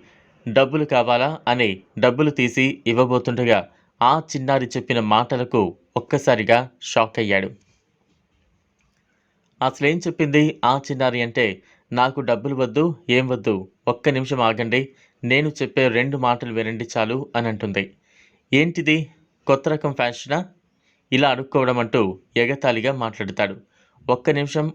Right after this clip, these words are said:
ఆగండి, మీకే తెలుస్తుంది" అంటూ ఆ అమ్మాయి కారు లోపల ఇంకా ఎవరైనా,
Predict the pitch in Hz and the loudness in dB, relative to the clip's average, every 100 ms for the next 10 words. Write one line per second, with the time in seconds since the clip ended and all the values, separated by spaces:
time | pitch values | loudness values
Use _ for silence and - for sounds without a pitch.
0 | - 113 127 131 123 143 143 - 120 131 | 0 0 0 -4 -2 -4 -6 -2 0 2
1 | 139 131 117 - 127 117 110 107 120 95 | 2 0 -2 -4 -2 2 0 0 -2 -4
2 | - _ _ 113 117 135 131 135 170 _ | -10 _ _ 0 0 0 0 0 -4 _
3 | _ - 127 151 147 127 135 120 92 92 | _ 0 0 0 -4 -4 0 0 0 -4
4 | _ 120 131 143 107 104 117 127 127 | _ -4 2 2 4 2 2 2 0